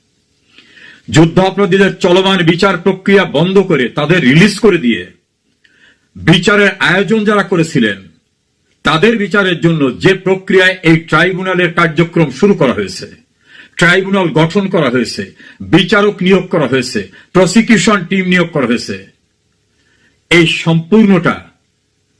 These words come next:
অবৈধভাবে হয়েছে, বেআইনিভাবে হয়েছে, অসৎ উদ্দেশ্য হয়েছে এবং মূল আইন সহ সাংবিধানিক বিধিবিধানের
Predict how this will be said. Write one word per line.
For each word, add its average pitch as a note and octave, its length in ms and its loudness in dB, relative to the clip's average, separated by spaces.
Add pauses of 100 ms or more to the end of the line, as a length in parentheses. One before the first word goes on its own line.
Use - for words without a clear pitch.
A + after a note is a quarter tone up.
(140)
অবৈধভাবে G3 720 2
হয়েছে, G#3 440 -2 (340)
বেআইনিভাবে F3+ 800 2
হয়েছে, G#3 400 0 (340)
অসৎ E3 360 0
উদ্দেশ্য G3+ 440 0
হয়েছে G#3 400 0 (420)
এবং G3 400 0
মূল G3 380 4 (100)
আইন G3+ 300 0
সহ B2+ 440 -6 (880)
সাংবিধানিক G3 960 -2 (140)
বিধিবিধানের F#3+ 760 2